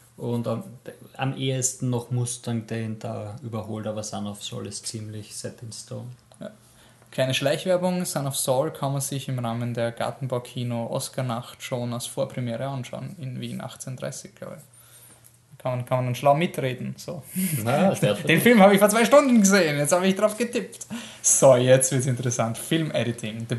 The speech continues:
Speaker 2: Big Short, Mad Max, Fury Road, The Revenant, Spotlight, Star Wars The Force Awakens.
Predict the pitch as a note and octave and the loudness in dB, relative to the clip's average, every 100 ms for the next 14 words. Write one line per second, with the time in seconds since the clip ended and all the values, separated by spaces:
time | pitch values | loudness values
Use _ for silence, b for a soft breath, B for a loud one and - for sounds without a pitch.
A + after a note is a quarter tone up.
0 | - - D#3 - C3+ A2 - B2+ C#3 C#3+ | -6 -4 -2 2 4 4 2 0 2 2
1 | C3+ B2 - - C3+ C3+ C3 B2 A#2 - | 0 0 -2 -4 -2 0 2 2 0 -2
2 | A#2+ A#2+ B2 C3+ C3+ C3+ - - B2 C#3 | 0 4 4 4 0 -2 0 0 0 2
3 | B2+ - C3+ C3+ C3+ - - B2 A#2+ B2+ | 0 0 0 0 0 -4 -2 -2 0 -4
4 | A#2 - B2 B2+ | -6 -8 -12 -12